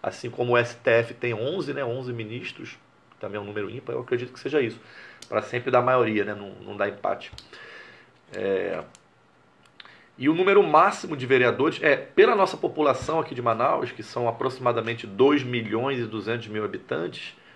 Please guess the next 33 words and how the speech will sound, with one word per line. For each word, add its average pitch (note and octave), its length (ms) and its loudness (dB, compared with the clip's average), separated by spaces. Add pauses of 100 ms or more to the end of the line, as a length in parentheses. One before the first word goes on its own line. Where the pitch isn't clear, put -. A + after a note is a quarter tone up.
(160)
nós A2+ 200 -4
temos C#3+ 260 -6
quarenta D3+ 480 0
e F3 40 0
um D3 160 -6
vereadores, C#3+ 640 0 (440)
é, A2+ 80 0
é A2 60 4
onde A#2+ 200 0
a - 20 4
gente B2 180 -4
se - 140 -14
encaixa B2 460 -2
na A#2+ 80 -6
Constituição. B2 680 -8 (760)
O C#3 100 0
número F#3+ 320 4
máximo, C#3+ 600 4 (280)
a A2+ 80 6
única F#3+ 320 0
cidade C3 400 0
do B2 80 -4
Brasil A#2 280 2
que - 120 -16
tem B2+ 160 -2
um B2 80 -4
número B2+ 240 -2
máximo B2 420 0
de A2 80 -8
vereadores A#2 560 0
é D#3 80 4
São F3 240 -2
Paulo. A#2 420 4